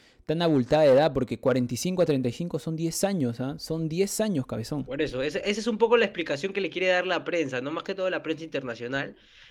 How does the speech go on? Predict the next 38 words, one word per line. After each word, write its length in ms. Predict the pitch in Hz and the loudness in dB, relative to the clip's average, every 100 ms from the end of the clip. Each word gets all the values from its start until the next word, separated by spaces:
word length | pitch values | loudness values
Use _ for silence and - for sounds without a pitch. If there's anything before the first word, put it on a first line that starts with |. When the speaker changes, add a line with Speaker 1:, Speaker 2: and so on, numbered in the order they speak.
| _ | _
Speaker 2:
¿no? 280 | - 156 - _ _ _ _ | -4 -4 -4 _ _ _ _
Ya 160 | 143 160 | 0 2
Shakira, 400 | 165 156 160 160 | 2 -2 0 0
como 160 | 139 135 | -2 -4
tú 60 | 147 | -2
lo 80 | 160 | -2
dices, 200 | 143 139 | -2 -6
no 100 | 139 | -6
salió 280 | 139 156 | -4 -2
a, 320 | 147 135 - _ _ - | -2 -4 -8 _ _ 0
ya 100 | 220 | 2
salió, 360 | 233 214 233 196 | 4 4 4 2
pues, 160 | 165 | -4
a 40 | 143 | -4
decir 280 | 139 185 | -4 -6
que 160 | 185 160 | -4 -2
ya 420 | 160 170 170 - - | 0 2 0 -4 -14
se 200 | - 175 | -10 -4
ha, 480 | 170 170 165 147 135 - _ _ _ _ _ _ _ _ _ - _ | 0 2 2 0 -4 -12 _ _ _ _ _ _ _ _ _ -20 _
se 220 | - 175 | -2 4
van 140 | 180 196 | 6 6
a 40 | |
separar, 640 | 190 160 165 180 185 220 - - - | 4 2 4 6 4 2 -6 -20 -4
¿no? 180 | 175 180 | -2 -2
Porque 160 | 147 | 2
ya, 80 | 156 | 6
bueno, 180 | 165 160 | 6 4
ya 140 | 156 | 0
Piqué 240 | 147 156 156 | 0 2 2
también 220 | 147 151 | 2 0
daba 160 | 156 | -2
señales, 320 | 143 147 170 180 | -2 -2 -2 0
pero 140 | 180 | 0
lo 100 | 165 | 2
que 60 | 180 | 0
dicen 220 | 202 254 | 0 0
los 120 | 196 | 0
medios 480 | 190 214 214 208 | 2 2 2 0